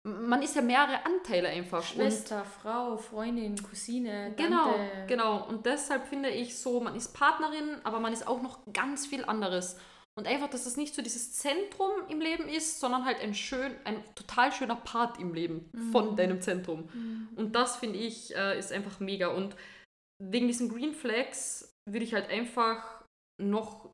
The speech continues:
Speaker 1: zum Abschluss trotzdem dazu sagen, ich finde, wir Menschen haben von Grund auf so eine Intuition, so ein Bauchgefühl. Das ist jetzt
Speaker 2: Mhm.
Speaker 1: vielleicht jetzt auch nichts absolut Wissenschaftliches, aber ich, eigentlich auch schon wissenschaftlich. Unser Körper warnt uns ja auch vor Gefahren, also rein evolutionär jetzt bedingt.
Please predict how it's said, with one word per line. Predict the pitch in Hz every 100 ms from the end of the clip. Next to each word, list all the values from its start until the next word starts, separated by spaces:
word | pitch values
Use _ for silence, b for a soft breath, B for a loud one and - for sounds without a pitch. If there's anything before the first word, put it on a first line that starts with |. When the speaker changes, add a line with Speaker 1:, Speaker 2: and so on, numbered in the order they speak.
| -
Speaker 1:
zum | 214 -
Abschluss | - - 254 -
trotzdem | 220 220 254
dazu | 208 202 247 247
sagen, | - 226 214 220 226 226 - _ _ _ _ _ _ -
ich | 240
finde, | 302 311 254
wir | 277
Menschen | 247 226 277 - 285 254 -
haben | 208 254
von | 247 240 208
Grund | 208 233 320 320
auf | - 226 254 -
so | - 233
eine | 202
Intuition, | 214 208 190 185 - 220 247 415 466 - _ _ -
so | -
ein | 196 -
Bauchgefühl. | 202 - - 330 - 349 277
Das | 247
ist | 247
jetzt | 233
Speaker 2:
Mhm. | 233
Speaker 1:
vielleicht | 185 214 190
jetzt | -
auch | 196 202
nichts | 196 - - 208
absolut | - - 208 202
Wissenschaftliches, | 269 349 302 269 277 269 262 254 - B B B B -
aber | 220 180
ich, | 160 - - -
eigentlich | 208 214 202
auch | - 180 -
schon | - 220 269
wissenschaftlich. | 311 294 277 262 262 214
Unser | 196 180
Körper | 185 214 196 156
warnt | 170 220 240
uns | 247 -
ja |
auch | 247 240
vor | 233
Gefahren, | 220 226 214 269 262
also | 208 202
rein | 180 220 240
evolutionär | 233 202 202 190 185
jetzt | 233 240 -
bedingt. | 240 262 262